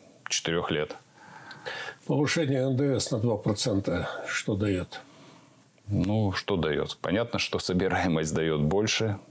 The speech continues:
Speaker 1: Понятно, что налогоплательщики платят больше этого налога. Вот, соответственно, мы больше собираем его в бюджет.
Speaker 2: Области? Или
Speaker 1: Это
Speaker 2: федеральный?
Speaker 1: федеральный бюджет.
Speaker 2: Федеральный.
Speaker 1: Поэтому такая разница сегодня, дис-,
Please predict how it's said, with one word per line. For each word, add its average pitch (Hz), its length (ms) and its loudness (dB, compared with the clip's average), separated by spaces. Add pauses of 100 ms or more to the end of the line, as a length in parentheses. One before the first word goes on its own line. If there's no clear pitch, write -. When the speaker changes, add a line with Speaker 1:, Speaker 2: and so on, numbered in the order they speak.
Speaker 1:
Понятно, 82 400 -2
что 80 180 0
налогоплательщики 80 1200 0
платят 73 320 0
больше 104 380 0
этого 92 260 2
налога. 90 520 2 (720)
Вот, 80 320 0
соответственно, 78 1040 0
мы 80 160 2
больше 90 300 2
собираем 85 420 2
его 87 180 2
в 82 40 -2
бюджет. 82 380 -2 (220)
Speaker 2:
Области? 151 580 0 (440)
Или 107 160 0
Speaker 1:
Это 92 320 0
Speaker 2:
федеральный? 87 60 -2
Speaker 1:
федеральный 85 480 2
бюджет. 78 260 0
Speaker 2:
Федеральный. 82 540 0
Speaker 1:
Поэтому 107 360 2
такая 104 380 2
разница 87 480 2
сегодня, 82 320 2
дис-, 85 220 0